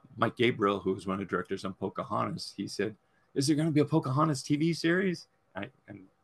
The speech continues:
I, there wasn't. And I, <laughs> you know, and I said, "No, I don't think so."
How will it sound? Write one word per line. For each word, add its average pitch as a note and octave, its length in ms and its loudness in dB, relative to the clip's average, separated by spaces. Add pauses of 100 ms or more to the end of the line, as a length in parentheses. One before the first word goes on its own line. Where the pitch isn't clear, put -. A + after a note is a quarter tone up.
(280)
I, - 80 -8 (120)
there A#2+ 100 -2
wasn't. B2 440 2 (140)
And G2 120 -8
I, F#2 100 -8 (100)
<laughs> - 80 -20
you A#2 160 -8
know, G2+ 140 -2
and G#2+ 100 -4
I A2+ 120 -2
said, A2 260 -8
"No, C3 280 2
I A2 80 -2
don't A2+ 280 -8
think C#3+ 220 -6
so." G#2 360 -4